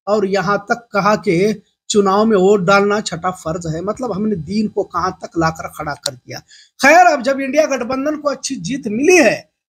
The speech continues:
और एनडीए भाजपा को कुछ जगहों पर शिकस्त मिली है, तो एक वक्त यानी कि एक वक्त का मुसलमानों को जरूर मिला हुआ है। बतौर कौम और मिल्लत हमारे पास क्या मनसूबाबंदी होनी चाहिए,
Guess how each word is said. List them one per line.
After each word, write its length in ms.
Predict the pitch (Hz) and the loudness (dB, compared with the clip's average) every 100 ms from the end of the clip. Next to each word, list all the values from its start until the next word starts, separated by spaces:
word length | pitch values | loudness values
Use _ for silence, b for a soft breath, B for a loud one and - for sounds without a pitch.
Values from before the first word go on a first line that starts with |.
| - | 0
और 120 | 233 | 2
एनडीए 400 | 226 220 220 233 | 4 2 2 0
भाजपा 480 | 190 190 202 - 226 | 2 0 0 0 0
को 180 | 220 202 | 0 -2
कुछ 200 | 202 196 | -4 -4
जगहों 260 | 170 185 196 | -2 -2 -2
पर 140 | 190 190 | -4 -6
शिकस्त 440 | - 170 214 - | -6 -6 -6 -6
मिली 240 | 190 196 254 | -4 -2 2
है, 260 | 208 156 | 2 0
तो 420 | 180 _ _ - 247 | -4 _ _ 4 4
एक 300 | 240 233 202 170 | 4 2 0 0
वक्त 260 | 240 247 - _ _ | 0 -2 -14 _ _
यानी 200 | 202 208 | -2 -2
कि 220 | - 190 185 | -2 0 0
एक 140 | 185 165 143 | -2 -6 0
वक्त 260 | 214 - | 0 -2
का 480 | - 196 180 190 185 _ - | -2 0 2 0 -6 _ -4
मुसलमानों 520 | 202 220 190 185 190 | 0 4 2 2 0
को 140 | 196 208 | 0 0
जरूर 420 | 156 202 220 240 | 2 4 4 2
मिला 220 | 190 180 | 4 4
हुआ 260 | 165 147 127 | 2 -2 -12
है। 140 | - - _ _ _ | -14 -18 _ _ _
बतौर 300 | 233 262 320 | 2 6 4
कौम 280 | 320 294 302 | 4 2 4
और 60 | 302 | 4
मिल्लत 340 | 269 277 302 | 4 4 2
हमारे 260 | 240 247 240 | 2 0 0
पास 240 | 247 254 | 0 -2
क्या 160 | - 294 | -2 -2
मनसूबाबंदी 640 | 311 269 220 196 185 190 175 | -2 -4 -2 -2 0 -2 -2
होनी 220 | 175 170 | -2 -4
चाहिए, 400 | 180 175 185 | -4 -4 -6